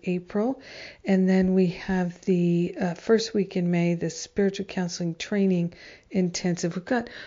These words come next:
early bird specials going on right now, so you can take advantage of those if you like. I'm grateful, so grateful to share all of this with you.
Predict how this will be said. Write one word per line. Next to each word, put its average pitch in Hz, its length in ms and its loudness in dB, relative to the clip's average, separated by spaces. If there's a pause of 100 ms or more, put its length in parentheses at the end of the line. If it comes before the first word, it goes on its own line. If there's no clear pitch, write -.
(140)
early 254 320 10
bird 196 340 4
specials 190 680 0
going 180 420 2
on 180 340 0
right 170 220 0
now, 175 300 0
so - 200 -4
you 175 60 -6
can 175 160 -4
take 180 280 -4
advantage 175 800 -2 (100)
of 170 200 -2
those 175 320 0
if - 180 -14
you 180 140 2
like. 170 680 -2 (960)
I'm 208 320 6
grateful, 196 680 2 (840)
so 233 200 2
grateful 180 380 2
to 170 60 -2
share 175 340 0
all 175 200 0
of 170 140 -2
this 175 260 -2
with 175 140 -2
you. 175 240 0